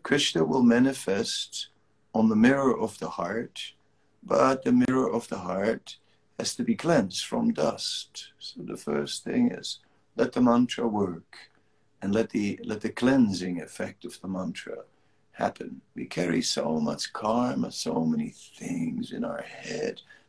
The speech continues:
the past, the this, the that, it's all there. Knots in our heart.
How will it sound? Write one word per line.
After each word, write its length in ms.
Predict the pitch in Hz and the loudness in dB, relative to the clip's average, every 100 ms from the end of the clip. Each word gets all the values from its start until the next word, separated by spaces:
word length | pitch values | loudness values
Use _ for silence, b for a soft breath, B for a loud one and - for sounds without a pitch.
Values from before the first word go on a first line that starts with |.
| _ | _
the 180 | - 151 _ - | -4 -4 _ -4
past, 720 | 135 135 139 131 131 - - | 4 4 6 2 0 -4 -6
the 160 | - - | -8 -6
this, 360 | - 78 - - | -2 -2 -2 -8
the 200 | - - - | -8 -10 -8
that, 360 | 76 78 78 | -4 -4 -4
it's 200 | - - | -10 -16
all 400 | - 82 82 76 - | -8 -6 -6 -8 -8
there. 380 | 78 78 76 76 b b b b b b | -6 -6 -6 -10 b b b b b b
Knots 560 | 117 160 185 - - - | 2 6 6 6 -4 -2
in 140 | - | 2
our 160 | 123 120 | 2 2
heart. 500 | 123 143 135 - | 2 -2 -2 -8